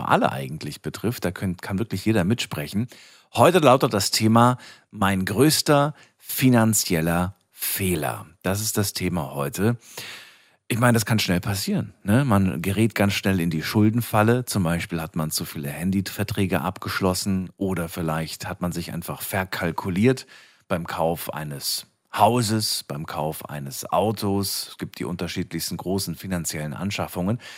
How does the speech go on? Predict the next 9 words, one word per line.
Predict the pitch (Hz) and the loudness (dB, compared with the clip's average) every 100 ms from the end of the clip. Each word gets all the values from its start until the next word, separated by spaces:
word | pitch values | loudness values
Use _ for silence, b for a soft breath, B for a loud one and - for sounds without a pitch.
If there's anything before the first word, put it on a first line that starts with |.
| B B - | B B 0
Oder | 139 | 0
vielleicht | - 127 147 190 123 | 4 6 6 2 2
war | 127 165 | 4 4
es | - | 0
sogar | 131 135 | 4 6
der | 127 | 6
größte | 101 107 160 - 147 | 4 4 4 2 -4
finanzieller | 131 123 113 - 110 98 | 0 0 2 2 2 2
Fehler, | - 101 110 139 | 2 4 6 4